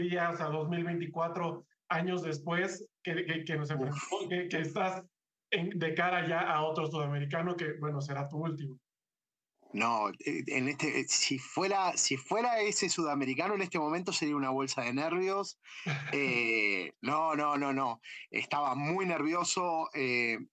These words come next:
Speaker 2: para mí, o sea, era algo totalmente nuevo, o sea, iba, iba, iba a enfrentar gente que, que no conocía hasta ese momento, solamente había, había luchado torneos internos con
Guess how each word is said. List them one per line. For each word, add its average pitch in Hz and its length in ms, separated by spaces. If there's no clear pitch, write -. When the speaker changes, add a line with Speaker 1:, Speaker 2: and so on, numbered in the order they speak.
Speaker 2:
para 113 180
mí, 135 280
o 120 80
sea, 104 440
era 113 540
algo 127 480
totalmente 131 580
nuevo, 175 360
o 139 40
sea, 120 380
iba, 151 420
iba, 165 340
iba 180 180
a 208 40
enfrentar 170 600
gente 202 360
que, 135 360
que 120 120
no 143 140
conocía 151 640
hasta 131 240
ese 151 180
momento, 180 340
solamente 180 640
había, 139 540
había 131 480
luchado 147 640
torneos 143 500
internos 180 540
con 120 340